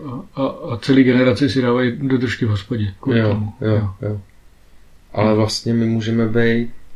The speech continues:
Speaker 2: my tuhletu kulturu můžeme ukončit a můžeme si uznat, hele,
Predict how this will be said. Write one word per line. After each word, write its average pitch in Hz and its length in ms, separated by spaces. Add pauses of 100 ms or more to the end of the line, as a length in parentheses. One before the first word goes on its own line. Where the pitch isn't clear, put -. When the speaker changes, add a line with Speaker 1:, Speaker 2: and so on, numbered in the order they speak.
(160)
Speaker 2:
my 110 80
tuhletu 117 380
kulturu 117 380
můžeme 117 400
ukončit 110 540 (1400)
a 104 60
můžeme 113 340
si - 200
uznat, 110 320
hele, 107 500